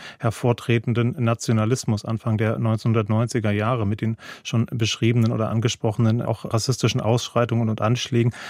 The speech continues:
aber bis hin in die Kultur, wo damals ein Boto Strauß und andere eher aus einer rechten, neurechten Ecke nicht unbedingt kamen, aber von dort sehr viel Applaus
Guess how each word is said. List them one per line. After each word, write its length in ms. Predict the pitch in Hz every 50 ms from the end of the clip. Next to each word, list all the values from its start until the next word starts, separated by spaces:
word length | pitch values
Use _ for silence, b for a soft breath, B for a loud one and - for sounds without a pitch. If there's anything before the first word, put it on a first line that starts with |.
| B B
aber 240 | - - 123 135 - _ _ -
bis 280 | 151 143 - - - -
hin 320 | - - 131 135 143 131 -
in 240 | - 127 131 139 135
die 180 | - - 123 110
Kultur, 580 | - 123 113 104 - - 165 175 165 120 107
wo 120 | 110 110 110
damals 420 | 113 110 113 117 113 117 110 B B B B B B B
ein 160 | - 123 -
Boto 240 | 127 135 123 - 117
Strauß 480 | - - - - 123 139 147 143 135 -
und 160 | 123 117 -
andere 480 | 113 120 135 139 135 120 120 131 127 B B B B B B -
eher 200 | - 131 127 -
aus 300 | 120 117 131 131 - -
einer 520 | - 131 123 123 127 123 123 123 123 - -
rechten, 480 | 123 127 120 - - - 123 120 123
neurechten 720 | 131 131 120 123 131 135 120 117 131 123 - - - 135 120
Ecke 580 | - 120 117 - - 131 127 131 135 - - -
nicht 180 | 139 135 110 -
unbedingt 340 | 131 120 123 117 113 107
kamen, 380 | - - 135 131 147 147 139 123
aber 160 | 123 117 127
von 140 | - - 127
dort 180 | 117 123 120 -
sehr 220 | 117 117 123 139
viel 260 | - - 131 127 131
Applaus 500 | - 113 110 110 113 110 135 147 143 -